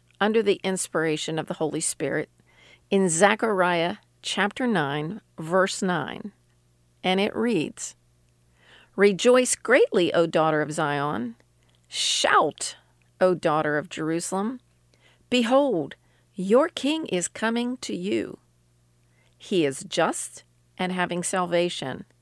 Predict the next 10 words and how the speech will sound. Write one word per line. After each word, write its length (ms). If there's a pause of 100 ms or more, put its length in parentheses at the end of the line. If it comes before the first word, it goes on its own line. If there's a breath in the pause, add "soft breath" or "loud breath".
(280)
lowly 580
and 180
riding 360
on 100
a 60
donkey, 580 (760)
a 80
colt, 560 (640)
the 100
foal 540